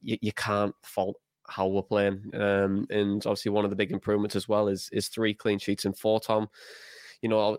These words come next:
a f-, a few weeks ago, I remember, like, discussing the podcast where we had a few questions, like, why can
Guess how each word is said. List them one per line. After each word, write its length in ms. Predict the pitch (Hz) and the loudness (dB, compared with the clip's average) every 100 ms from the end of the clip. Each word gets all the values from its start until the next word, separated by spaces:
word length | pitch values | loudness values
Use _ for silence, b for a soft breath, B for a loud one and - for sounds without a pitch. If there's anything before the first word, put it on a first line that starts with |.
| - | -6
a 40 | - | -12
f-, 160 | - | -4
a 80 | 95 | -4
few 260 | - 131 120 | -2 0 2
weeks 240 | 123 - | 2 0
ago, 120 | 123 | 2
I 40 | 117 | 2
remember, 340 | 113 110 107 104 | 2 2 2 2
like, 220 | 104 - | -2 -2
discussing 400 | 113 - 110 107 | -4 -2 -2 -2
the 60 | |
podcast 520 | - 104 - 107 - 110 | 0 -4 -2 -4 -4 -2
where 320 | 107 98 98 | 2 4 2
we 80 | 98 - - | -2 -12 -2
had 120 | 104 | -2
a 20 | |
few 100 | 104 | 0
questions, 500 | 104 117 110 110 104 | 0 0 -2 -2 -2
like, 180 | 104 104 | 0 0
why 240 | 101 104 | 0 0
can 100 | 98 | 0